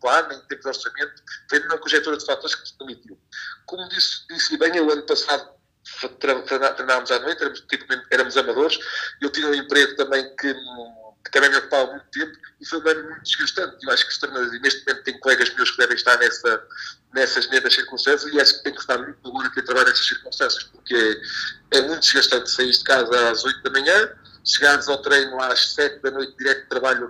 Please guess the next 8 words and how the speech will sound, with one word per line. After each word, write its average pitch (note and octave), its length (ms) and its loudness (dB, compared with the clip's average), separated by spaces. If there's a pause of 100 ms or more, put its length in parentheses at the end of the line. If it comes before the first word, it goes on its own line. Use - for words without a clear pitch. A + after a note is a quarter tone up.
correr, F3+ 400 0 (320)
dares D3+ 260 4
o - 100 -16
treino, F3+ 360 0 (320)
acabar F3+ 440 0
o E3+ 60 -6
treino F3 340 -2
e - 40 -14